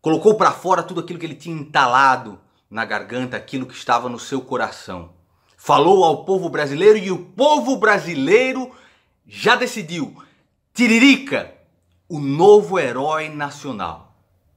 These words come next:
Olha, eu gosto muito do Tiririca, acho ele um cara extremamente engraçado, talentoso, mas tem algumas coisas que ficam presas aqui que eu preciso falar,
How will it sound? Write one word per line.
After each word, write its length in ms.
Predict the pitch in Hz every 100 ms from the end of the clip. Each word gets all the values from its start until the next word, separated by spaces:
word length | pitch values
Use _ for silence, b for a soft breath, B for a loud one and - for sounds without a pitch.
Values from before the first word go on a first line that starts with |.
| _ _ _ _ _ _ _ _
Olha, 340 | 104 92 - - _ _ -
eu 100 | 101
gosto 340 | 120 123 107
muito 520 | 101 113 151 147 131
do 120 | 123
Tiririca, 640 | 107 110 92 95 104 104 95
acho 240 | 98 -
ele 100 | 95
um 80 | 90
cara 340 | - 107 101
extremamente 840 | 101 - 104 104 92 104 98 - 92 b b b b
engraçado, 1000 | 98 95 90 - - 107 107 98 92 90
talentoso, 880 | - 92 90 85 110 110 101 95 _ _ _ _ _ _ _
mas 160 | 101 -
tem 140 | 143
algumas 380 | 123 120 110 -
coisas 400 | - 117 107 -
que 100 | 104
ficam 320 | - 113 95
presas 540 | 90 110 117 98 90
aqui 400 | 87 87 98 - _ _ _ _ _ _ _ _ _ _
que 80 | -
eu 40 | 113
preciso 460 | 117 107 113 107
falar, 440 | - 90 82 80